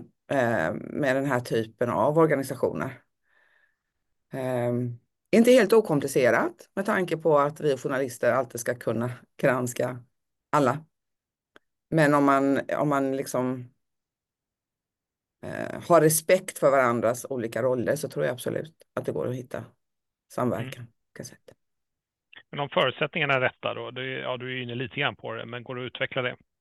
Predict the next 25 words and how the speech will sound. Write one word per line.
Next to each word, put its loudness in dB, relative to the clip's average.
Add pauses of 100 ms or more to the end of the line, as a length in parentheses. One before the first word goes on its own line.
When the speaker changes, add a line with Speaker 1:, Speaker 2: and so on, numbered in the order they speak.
(360)
Speaker 1:
Nej, 2
men 6
jag 6
tänker 6
att 4
är 6
det 0
en 0
kris, -2
jag, 0 (160)
och 0
den 2
här 4
scenario, 2
jag 0
tänker -4
på -4
den -2
här -4
scenarioövningen -2
vi 0
gjorde -2
i -16
Karlshamn, 0 (560)
att -6